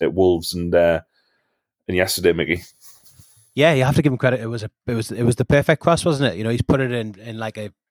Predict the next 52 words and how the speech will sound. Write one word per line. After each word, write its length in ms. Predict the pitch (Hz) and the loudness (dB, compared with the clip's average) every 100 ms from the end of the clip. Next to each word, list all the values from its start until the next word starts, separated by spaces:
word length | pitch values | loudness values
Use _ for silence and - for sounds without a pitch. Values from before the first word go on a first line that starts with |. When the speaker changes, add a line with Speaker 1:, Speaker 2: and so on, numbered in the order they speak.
| _ _ | _ _
Speaker 2:
yard 560 | - 110 131 123 117 104 | -8 2 4 4 2 2
box, 380 | 117 110 - - | 0 0 -4 -8
and 120 | 104 | -8
it 60 | |
was 120 | 104 107 | -10 -4
the 120 | 127 | 0
only 160 | 131 | 0
place 320 | - 127 117 120 | -2 -2 -2 -4
in 80 | |
the 80 | 110 | -6
box 460 | - 110 - - - _ - _ _ _ _ _ - | -2 -4 -4 -10 -12 _ -20 _ _ _ _ _ -4
that 160 | 117 - | -4 2
Gale 180 | 120 | 2
could 140 | 110 - | 2 0
have 100 | - | 2
got 160 | 127 113 | 0 0
there 200 | 101 104 | -2 -2
and, 100 | 107 | 0
and 160 | 113 110 | 0 0
met 180 | 113 | 0
it, 140 | 120 120 | 0 -2
and 100 | 107 | -4
then 80 | 104 | -2
the 60 | |
header's 240 | 104 110 87 | 0 0 0
brilliant 360 | 117 107 98 | 0 0 -2
and, 260 | 101 98 - _ - _ - | -6 -8 -10 _ -20 _ -10
and 120 | - | -8
scores. 360 | - 123 131 | -4 -2 -2
And 140 | 123 123 | -4 -8
you, 60 | 123 | -10
you're 240 | 135 139 | -4 0
absolutely 380 | 147 - 127 120 | 2 0 0 2
right. 140 | 143 | 2
You 60 | 123 | 4
know, 120 | 131 | 2
credit, 340 | - 143 143 _ _ | 4 2 0 _ _
credit 380 | - 151 165 - | -4 -2 -2 -8
where 220 | 139 135 | -10 -10
credit 360 | - 139 131 113 | -8 -6 -4 -4
is 160 | 113 | -6
due. 380 | - 127 135 113 - _ _ _ _ _ | 0 2 2 0 -8 _ _ _ _ _
The 60 | - | -6
subs 300 | - 147 - | 0 0 0
completely 600 | - 117 - 151 170 135 | -2 -2 2 2 2 -2
transformed 520 | - 123 - 131 131 | 0 -2 0 -2 -2
the 60 | 123 | -4
game, 260 | 139 147 | -2 -2
and 120 | 151 123 | -2 -2
there 80 | |
were, 120 | 120 127 | -2 -2
I, 120 | 117 | -4